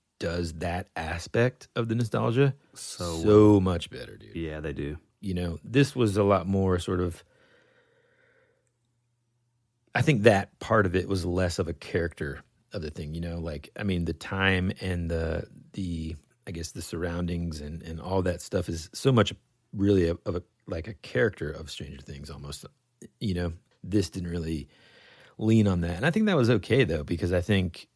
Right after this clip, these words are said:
Speaker 1: otherwise, you know, the obvious comparison between the two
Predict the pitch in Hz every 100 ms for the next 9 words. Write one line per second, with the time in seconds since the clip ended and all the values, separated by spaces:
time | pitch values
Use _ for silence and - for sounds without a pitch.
0 | _ - 107 98 90 87 76 - _ _
1 | _ - 113 90 78 71 _ - 90 90
2 | 85 82 78 - 78 82 87 82 78 -
3 | 90 82 76 82 80